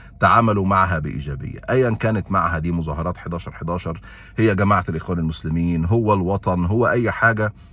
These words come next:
اتعاملوا مع الأمور بإيجابية يا جماعة. دي وصية الرجل، ودي الكلمة الأخيرة اللي قالها في آخر اجتماع، في آخر ساعة حضرها داخل جماعة الإخوان المسلمين. فيعني، آه، احتراما لحياة الرجل وتقديرا لعطاء الرجل وجهاده،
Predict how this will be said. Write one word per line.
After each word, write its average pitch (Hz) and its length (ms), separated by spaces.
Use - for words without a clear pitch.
اتعاملوا 101 400
مع 85 120
الأمور 85 280
بإيجابية 78 500
يا 71 60
جماعة. 76 360
دي 87 140
وصية 98 440
الرجل، 104 420
ودي 82 200
الكلمة 107 420
الأخيرة 98 420
اللي 92 160
قالها 101 320
في 90 220
آخر 107 280
اجتماع، 104 540
في 92 220
آخر 110 320
ساعة 110 440
حضرها 110 520
داخل 107 360
جماعة 82 320
الإخوان - 320
المسلمين. - 460
فيعني، 92 880
آه، 82 320
احتراما 117 600
لحياة 87 540
الرجل 76 460
وتقديرا 101 760
لعطاء 90 680
الرجل 85 440
وجهاده، 85 880